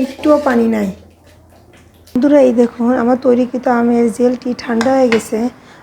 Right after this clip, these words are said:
আমি এখন এরকম একটি কাচের জার একটু গরম পানি দিয়ে ভালোভাবে ধুয়ে শুকিয়ে নিয়েছি এবং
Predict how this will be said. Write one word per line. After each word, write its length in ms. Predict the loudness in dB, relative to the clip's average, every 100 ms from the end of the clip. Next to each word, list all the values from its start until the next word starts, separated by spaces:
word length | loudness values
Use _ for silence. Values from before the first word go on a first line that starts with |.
| -8 0
আমি 160 | 2 2
এখন 180 | 2 2 4
এরকম 260 | 2 0 -2 -4
একটি 220 | -4 -4 -4 -6 -20 -20 -6
কাচের 340 | -6 -2 -2 -2 0
জার 220 | 0 0 -2
একটু 140 | -4 -4
গরম 180 | -2 -2 -2
পানি 160 | -2 -2
দিয়ে 120 | -2 -2
ভালোভাবে 320 | 0 0 0 0
ধুয়ে 220 | 0 2 2 0
শুকিয়ে 320 | -6 -2 0 2
নিয়েছি 380 | 0 -4 -6 -6 -6 -8 -16 -20 -8 -4
এবং 160 | -2